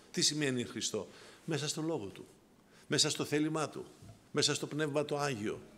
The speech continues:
«Μείνατε εν εμή και εγώ εν ημίν». Και καθώς το κλίμα δεν μπορεί να φέρει καρπό αφ' αυτού, εάν,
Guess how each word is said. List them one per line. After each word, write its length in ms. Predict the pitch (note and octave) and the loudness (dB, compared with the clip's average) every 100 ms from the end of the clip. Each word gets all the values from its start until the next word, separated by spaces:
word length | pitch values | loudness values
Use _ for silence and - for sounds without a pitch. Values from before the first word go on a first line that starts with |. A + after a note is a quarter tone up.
| - - - - - - - | -20 -20 -20 -20 -20 -20 0
«Μείνατε 580 | C3 A3+ G#3 E3 D#3+ | 6 8 10 10 10
εν 120 | D3+ C#3+ | 10 10
εμή 340 | C#3 B2+ F#2 - - - - - - | 8 6 4 -4 -16 -20 -20 -20 -10
και 160 | - C3 | 8 10
εγώ 260 | A#2+ B2 D#3+ | 12 12 10
εν 160 | D3+ | 10
ημίν». 400 | C3+ D3 E3+ A2 - - - - - - | 8 10 10 10 2 -12 -18 -20 -20 -8
Και 120 | - | 2
καθώς 280 | B2 B2 D#3 | 6 8 8
το 100 | E3 | 6
κλίμα 300 | D3 E3+ D#3 | 6 8 10
δεν 140 | C3+ F#3+ | 10 10
μπορεί 200 | F#3+ F3 | 10 10
να 120 | D3 | 8
φέρει 240 | D#3+ D#3 | 8 6
καρπό 500 | D3 C3 B2 F#3+ G#3 - | 8 6 8 6 6 2
αφ' 200 | A#2 C3 | 2 4
αυτού, 360 | A#2+ - G3 - | 4 4 2 8
εάν, 720 | C3 D#3 G3 G#3 G#3+ - | 10 12 12 12 10 0